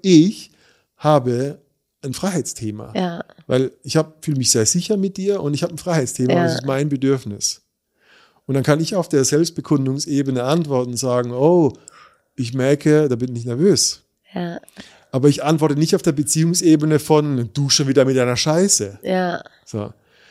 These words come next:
Speaker 1: Und wenn man das schafft, diesen Frame zu halten, dann kann man ziemlich produktive
Speaker 2: Mm.
Speaker 1: Gespräche führen.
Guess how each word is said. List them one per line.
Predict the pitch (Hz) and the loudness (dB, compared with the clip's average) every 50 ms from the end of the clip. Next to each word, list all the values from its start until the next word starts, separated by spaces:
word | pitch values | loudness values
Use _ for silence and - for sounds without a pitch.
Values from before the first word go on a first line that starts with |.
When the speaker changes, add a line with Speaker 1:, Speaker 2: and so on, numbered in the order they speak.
| _ _ _ _ _ _ _ _ _ | _ _ _ _ _ _ _ _ _
Speaker 1:
Und | - 135 139 139 123 131 | -2 0 0 0 0 0
wenn | 143 | 0
man | 131 143 143 | 0 0 0
das | 143 147 - | 0 -2 -2
schafft, | - - 170 190 - - - | 0 0 -2 -2 -4 -8 -8
diesen | - 156 143 156 131 | -8 -6 -4 -4 -4
Frame | - - 151 147 160 185 185 | 0 2 4 4 4 4 0
zu | 180 - 160 143 | -2 -4 -4 -2
halten, | 151 160 180 - - | -2 -2 -2 -2 -6
dann | 123 113 | -10 -10
kann | 107 135 139 | -8 -6 -6
man | 143 135 | -4 -4
ziemlich | - 143 147 160 151 - | -4 -2 -2 -4 -4 -4
produktive | - 147 180 180 175 170 147 135 147 | -4 -4 -2 -2 -4 -4 -4 -4 -6
Speaker 2:
Mm. | |
Speaker 1:
Gespräche | 160 - 156 151 143 135 143 139 - 101 | -6 -8 -8 -4 -2 -2 -2 -2 -6 -14
führen. | - - 107 101 101 104 104 101 | -14 -12 -10 -10 -10 -12 -14 -18